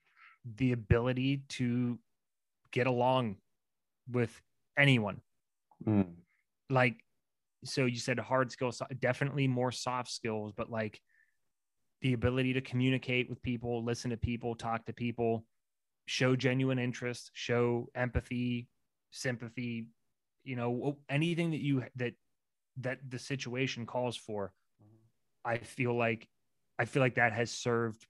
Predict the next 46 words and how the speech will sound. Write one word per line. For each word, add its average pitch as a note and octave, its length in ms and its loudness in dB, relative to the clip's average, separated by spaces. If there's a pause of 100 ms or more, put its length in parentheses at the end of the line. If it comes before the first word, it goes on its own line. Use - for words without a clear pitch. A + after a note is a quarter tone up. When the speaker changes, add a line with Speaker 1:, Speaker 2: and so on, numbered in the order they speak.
Speaker 1:
you A#2+ 600 2
and A2 280 -2 (340)
myself A#2 500 0
as G#2 140 -8
well A2 340 2
very A2 320 2
well G#2 200 0
all G#2+ 280 -2
of A2 100 -2
our G2+ 120 -2
lives. G2 420 -10 (1400)
Speaker 2:
Yeah, B2 140 12
Speaker 1:
And A#2 100 8
it's A2+ 140 -2
Speaker 2:
I A#2+ 80 6
mean, A#2 320 8
Speaker 1:
probably A#2 120 2
why A#2 160 6
you A#2 120 4
have A2+ 140 4
a A2+ 40 4
really A2+ 220 2
successful A2+ 480 -2
business. G2 460 -6 (280)
<laughs> D#3 120 6 (360)
Speaker 2:
Yeah, A#2 380 12
and B2+ 120 8
it's C3+ 120 10
honestly D#3 320 12
probably B2 280 12
why A2+ 180 12
you G#2+ 180 8
and G2+ 80 6
I G2+ 120 10
have G2+ 100 6
been F#2+ 180 0
close G2+ 280 2
friends G2 300 4
for G2+ 100 0
so F#2+ 280 8
long, F2+ 400 8
Speaker 1:
Exactly, - 20 6
Speaker 2:
because, F2 420 6
I G2 40 10
Speaker 1:
yeah. - 20 8
Speaker 2:
mean, F#2 340 2